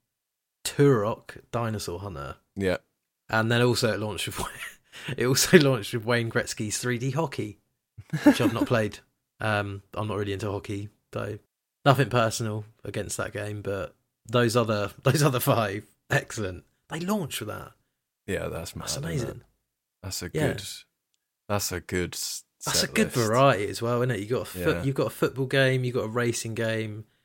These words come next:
Speaker 1: you got a third-person shooter,
Speaker 2: <sighs>
Speaker 1: a, a, a,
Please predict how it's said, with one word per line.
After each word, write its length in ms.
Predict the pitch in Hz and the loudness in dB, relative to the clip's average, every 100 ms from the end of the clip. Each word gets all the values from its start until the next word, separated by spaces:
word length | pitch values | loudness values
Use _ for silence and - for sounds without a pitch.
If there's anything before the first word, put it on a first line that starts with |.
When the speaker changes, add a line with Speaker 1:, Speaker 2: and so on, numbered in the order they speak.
| _ _ _ _ - | _ _ _ _ -14
Speaker 1:
you 80 | 113 | -2
got 160 | 120 | -2
a 40 | 98 | -2
third-person 920 | - 139 131 - 127 120 - 117 107 | 0 2 2 2 0 0 -2 -4 -4
shooter, 640 | - 110 87 87 92 107 _ _ _ _ | -2 -2 -4 -6 -6 -8 _ _ _ _
Speaker 2:
<sighs> 320 | _ _ _ - - - | _ _ _ -8 -6 -2
Speaker 1:
a, 220 | 113 104 - | -2 -2 -2
a, 200 | 117 110 - - | 0 0 -2 -4
a, 220 | 113 120 | -2 -2